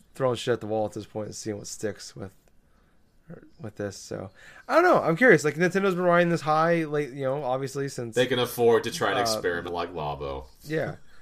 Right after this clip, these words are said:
Speaker 1: They've been riding a high, and they're gonna ride all the way to four twenty with Nintendo Labo. So, um, who knows? This could be the, like we were talking about, I think last week, a couple weeks ago, whatever it was,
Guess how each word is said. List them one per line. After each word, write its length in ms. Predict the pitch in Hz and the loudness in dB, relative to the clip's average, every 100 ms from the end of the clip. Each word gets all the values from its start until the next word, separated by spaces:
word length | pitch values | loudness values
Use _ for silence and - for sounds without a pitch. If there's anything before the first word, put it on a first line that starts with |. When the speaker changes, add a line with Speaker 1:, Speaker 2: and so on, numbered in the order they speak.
| - - | -18 -2
Speaker 1:
They've 120 | 156 | 0
been 80 | 160 | 6
riding 280 | 175 180 175 | 8 8 6
a 40 | |
high, 280 | 170 180 156 | 4 4 4
and 80 | 147 | 2
they're 80 | 143 | 0
gonna 120 | 143 | 2
ride 180 | 143 143 | 4 4
all 120 | 143 | 4
the 60 | 147 | 2
way 60 | |
to 60 | 139 | 0
four 240 | - 151 | 0 -2
twenty 340 | 139 165 139 120 | -2 -4 -2 -4
with 160 | 113 | -6
Nintendo 260 | 120 120 123 123 | -8 -6 -4 0
Labo. 400 | 127 113 107 107 | 0 0 -4 -6
So, 340 | - 107 104 - - - - - - | -10 -8 -8 -14 -20 -20 -20 -20 -8
um, 560 | 113 110 107 101 98 101 _ _ _ _ _ _ _ _ _ - _ - - - _ - | -4 -2 -2 -4 -8 -18 _ _ _ _ _ _ _ _ _ -20 _ -20 -20 -20 _ -8
who 160 | 135 | 0
knows? 240 | 147 147 117 | 2 2 -2
This 120 | - | -4
could 200 | 151 123 | -4 -2
be 140 | 139 | -4
the, 340 | 131 131 123 98 | 2 2 2 -2
like 180 | 120 135 | -8 -6
we 80 | |
were 60 | 131 | -4
talking 200 | 143 135 | -2 2
about, 280 | 135 127 85 | 2 2 0
I 140 | 120 | -4
think 220 | 135 127 | -6 -6
last 280 | 107 120 127 | -6 -6 -4
week, 140 | 143 135 | -8 -6
a 40 | |
couple 200 | 135 117 | -6 -6
weeks 160 | 120 - | -8 -6
ago, 140 | 127 | -4
whatever 220 | 120 120 113 | -2 -4 -4
it 60 | |
was, 280 | 107 110 | -4 -6